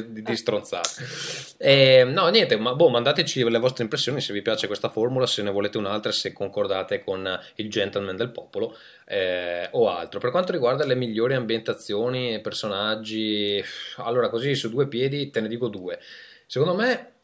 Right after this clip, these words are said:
eh, sono molto molto belle le ambientazioni di Mario e ti dirò, eh, il motivo, perché se tu ci pensi i mondi di Mario sono completamente psichedelici. Ehm,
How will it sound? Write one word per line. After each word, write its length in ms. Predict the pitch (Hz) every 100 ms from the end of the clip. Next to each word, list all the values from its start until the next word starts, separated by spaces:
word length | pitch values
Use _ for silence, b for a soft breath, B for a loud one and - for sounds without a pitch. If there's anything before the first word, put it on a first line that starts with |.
| -
eh, 280 | 110 104 104
sono 220 | 104 156
molto 420 | 135 147 226 -
molto 300 | 147 160 160
belle 340 | 104 104 156 156
le 100 | 123
ambientazioni 640 | 117 131 135 120 156 190
di 100 | 131
Mario 580 | 135 90 80 80 104 135
e 100 | 107
ti 100 | 143
dirò, 400 | 139 - 190 - -
eh, 340 | 107 98 98
il 100 | 101
motivo, 380 | 117 143 107 92
perché 220 | - -
se 140 | 120 135
tu 140 | 220
ci 180 | - 196
pensi 640 | 107 87 85 - 98 120 _ b b b
i 100 | 110
mondi 260 | 135 208 135
di 100 | 160
Mario 300 | 104 90 107
sono 160 | 131
completamente 640 | 127 127 135 139 123 127 -
psichedelici. 920 | - 117 107 87 90 95 - 98 _ -
Ehm, 1300 | 113 95 95 95 92 95 95 92 92 92 90 90 90